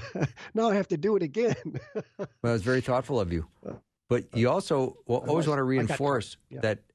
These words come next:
Speaker 2: you know, the fiftieth is gold. Like, give her something to look forward to. I don't think you'll be around, <laughs> but I think
Speaker 1: I,
Speaker 2: it's
Speaker 1: I
Speaker 2: something
Speaker 1: might,
Speaker 2: to look
Speaker 1: but I
Speaker 2: forward
Speaker 1: might
Speaker 2: to,
Speaker 1: set
Speaker 2: right?
Speaker 1: something, yeah, I'll set something aside in a time capsule, most <laughs> likely. Yeah, I mean, I, you know, and then you,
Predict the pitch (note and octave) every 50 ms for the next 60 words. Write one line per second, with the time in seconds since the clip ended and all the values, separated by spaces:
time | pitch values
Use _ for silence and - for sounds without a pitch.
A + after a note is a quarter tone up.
0 | _ - A2+ G#2+ G2+ F#2+ F#2+ - - - - B3 A#3+ - - A2+ G#2 - G#2+ G2
1 | F#2 G#2 A2+ _ - G#3 G#3+ F#3+ B2+ F#2 E2+ - - _ _ _ - G#2 G2+ F#2+
2 | - _ - A2+ A2+ A2 - - A#2 G#2+ G2+ G#2 F2+ - - C#3 C#3 A#2 F2 -
3 | - - - F#2+ F2+ - _ - - A2 A#2 A#2 G#2 - G#2 G#2+ A#2 B2 A2+ G#2
4 | F2+ F2 E2+ E2+ E2+ G2+ G#2+ - A#2 G2 - - - - - - - D#3 - -
5 | - - _ - - - F#3 E3 - - - - - C#3+ - B2 - - C#3+ -
6 | - G3 E3 E3 D#3+ D3+ D3 - - - B3+ A#3+ F#3+ F#3 F#3 F3+ F#3+ F#3+ G3 G#3+
7 | G3+ F#3+ - - F#3 D#3 C#3 C3+ C3+ _ _ _ _ _ _ _ _ _ G#3 F#3+
8 | D3 - - F3 F3+ F3 - - F#3+ F3 - D#3+ C#3+ D3 C3+ C3 - - C3+ C3
9 | B2+ A#2+ A2 A2 G#2 - D3+ D3+ C#3 B2+ A#2+ - B2+ G#2 A2 - - - A2 A2
10 | A2+ A#2 C#3+ - - - - - - - - - - F3 C3+ - - F3+ F3 -
11 | - - F3+ - - _ _ - - - - _ _ - G#3+ G#3+ G#3 G3 G3 G3+
12 | A3 G#3+ G3+ G3+ G#3 F#3+ F3 F3+ G3 G3+ G3+ G3+ G3 F#3+ E3+ E3+ E3 E3 D#3